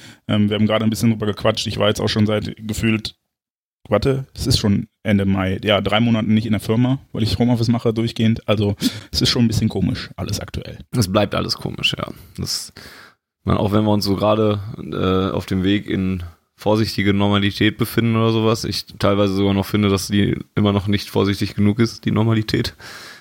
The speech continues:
Speaker 2: in die wir uns gerade so bewegen. Und ich mich wundere darüber, dass wir noch keinen Schlag in den Nacken gekriegt haben von den Zahlen her dort draußen,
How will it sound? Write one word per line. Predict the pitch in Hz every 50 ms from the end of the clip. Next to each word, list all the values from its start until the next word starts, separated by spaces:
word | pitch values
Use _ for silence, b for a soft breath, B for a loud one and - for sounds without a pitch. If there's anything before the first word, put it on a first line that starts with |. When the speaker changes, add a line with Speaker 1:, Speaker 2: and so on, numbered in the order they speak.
| B B B
Speaker 2:
in | - 98 101
die | 101 98
wir | 104
uns | 101 101 -
gerade | - 107 101 98 95
so | 95 98
bewegen. | 92 95 101 98 98 98 98 104 98
Und | 95 92 92
ich | 90 -
mich | - 95 - - 92
wundere | 104 113 123 131 117 110 110
darüber, | 107 107 107 104 107 107 107 107 101
dass | 104 101 - - - - - - - - - - _ _ _
wir | - - 104 104
noch | 101 101 92 - -
keinen | - - 101 101 101 101 95 - -
Schlag | - - - - 95 110 104
in | 101 98
den | 101 101 98
Nacken | 98 - 107 117
gekriegt | 107 107 - - 117 - - -
haben | 110 107 110 113 117 -
von | - 113
den | 110 110 107
Zahlen | - - - 113 113 110 113
her | 113 117 131 - B B B B B B B B B B B B B B B B _ -
dort | - - - -
draußen, | 110 104 107 104 113 110 110